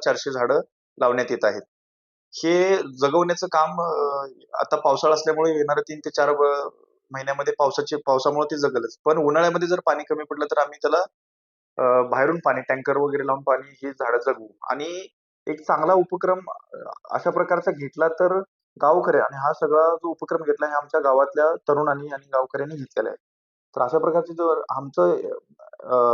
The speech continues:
हा जो उपक्रम असेल, हा एक रोल मॉडेल ठरेल आणि जिल्ह-, जिल्ह्याभरात किंवा महाराष्ट्रभरात आणि देशभरात अशा प्रकारचे गाववाले एकत्र येऊन जिथं-जिथं, अ, पर्जन्य छायेचा प्रदेश असेल किंवा जिथं-जिथं पाऊस कमी पडत-, प-, पडतोय, अशा ठिकाणी जर झाडाचं आपण,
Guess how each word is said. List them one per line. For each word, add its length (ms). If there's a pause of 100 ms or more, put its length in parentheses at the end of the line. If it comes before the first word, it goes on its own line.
(120)
हा 200
जो 120
उपक्रम 400
असेल, 200 (120)
हा 80
एक 220
रोल 360
मॉडेल 220
ठरेल 340 (100)
आणि 180
जिल्ह-, 360
जिल्ह्याभरात 540
किंवा 320 (100)
महाराष्ट्रभरात 600
आणि 140
देशभरात 400 (360)
अशा 160
प्रकारचे 400
गाववाले 380
एकत्र 340
येऊन 160
जिथं-जिथं, 640 (760)
अ, 340 (160)
पर्जन्य 320
छायेचा 360
प्रदेश 320
असेल 360
किंवा 320
जिथं-जिथं 460
पाऊस 240
कमी 160
पडत-, 340 (300)
प-, 480
पडतोय, 420
अशा 200
ठिकाणी 340
जर 120
झाडाचं 720
आपण, 340